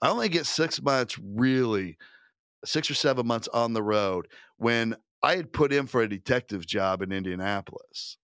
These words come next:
And I only did that because older guys at the post would, you know, thump us on the head and say, "Hey, dummy,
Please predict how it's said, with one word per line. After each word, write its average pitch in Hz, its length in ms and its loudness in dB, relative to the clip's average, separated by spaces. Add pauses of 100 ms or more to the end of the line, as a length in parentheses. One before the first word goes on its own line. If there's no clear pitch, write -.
(100)
And 143 120 0
I - 40 2
only 208 200 2
did 151 260 0
that 135 340 0
because 107 380 -2
older 160 340 2
guys 127 360 2
at 107 100 -10
the 107 80 -4
post 127 600 0 (480)
would, 117 340 0
you 127 100 2
know, 101 200 0
thump 107 280 0
us 110 140 -4
on 107 140 2
the 101 100 -4
head 135 300 2
and 113 80 -8
say, 117 180 0
"Hey, 151 180 2
dummy, 127 400 2